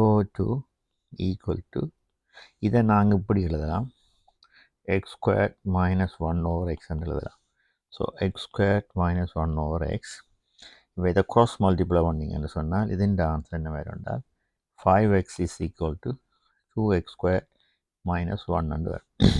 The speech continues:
இதை நாங்க ஒரு வலது சைடுக்கு கொண்டு வந்தால், டூ எக்ஸ் ஸ்கொயர்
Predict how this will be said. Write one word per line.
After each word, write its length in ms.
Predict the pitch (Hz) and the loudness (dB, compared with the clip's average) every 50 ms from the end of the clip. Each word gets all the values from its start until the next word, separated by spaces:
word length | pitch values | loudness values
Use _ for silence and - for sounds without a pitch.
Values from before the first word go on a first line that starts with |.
| - - - - _ _ - - - - - - _ _ _ - | 0 -4 -8 -16 _ _ -20 -20 -20 -20 -20 -20 _ _ _ -4
இதை 200 | 90 87 98 98 | 0 2 4 4
நாங்க 320 | 95 95 92 90 90 90 90 90 92 - - _ | 4 4 4 4 4 4 4 2 2 0 -4 _
ஒரு 160 | - 95 92 82 | -4 -2 0 2
வலது 280 | 82 87 92 92 90 | 2 4 2 2 2
சைடுக்கு 260 | - 95 87 85 87 | 2 0 2 2 0
கொண்டு 180 | - 80 80 82 | 0 0 0 -2
வந்தால், 300 | 76 78 - - - - - | -2 -2 -2 -2 -4 -4 -2
டூ 200 | - 101 95 90 | -2 0 0 0
எக்ஸ் 180 | 82 - - - | -2 -4 -8 -6
ஸ்கொயர் 260 | - 85 87 104 117 | -2 0 0 0 -2